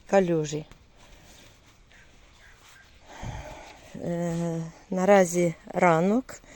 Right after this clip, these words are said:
вісім часов ранку. Вийшла подивитися, що тут на городі робиться.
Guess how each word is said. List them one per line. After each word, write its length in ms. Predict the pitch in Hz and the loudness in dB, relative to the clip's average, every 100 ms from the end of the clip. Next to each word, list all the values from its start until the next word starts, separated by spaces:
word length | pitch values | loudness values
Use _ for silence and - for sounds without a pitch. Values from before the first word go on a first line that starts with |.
| - - - | -20 -14 -4
вісім 300 | 185 - 165 | -4 -2 -6
часов 480 | - 160 - 160 151 | -4 -2 0 0 0
ранку. 520 | 156 156 170 - 233 - _ - - - - - - | -2 -2 -6 -6 -6 -8 _ -20 -20 -20 -20 -20 -4
Вийшла 340 | 185 180 175 | -2 0 -2
подивитися, 720 | 170 170 175 180 - 175 - 170 | -2 -2 2 2 2 -4 -4 -4
що 180 | - | -4
тут 260 | 170 - - | -6 -8 -6
на 80 | 165 | -4
городі 440 | 156 180 214 226 | -2 -2 0 2
робиться. 640 | 220 220 208 208 - 202 | 2 0 -2 -4 -2 -2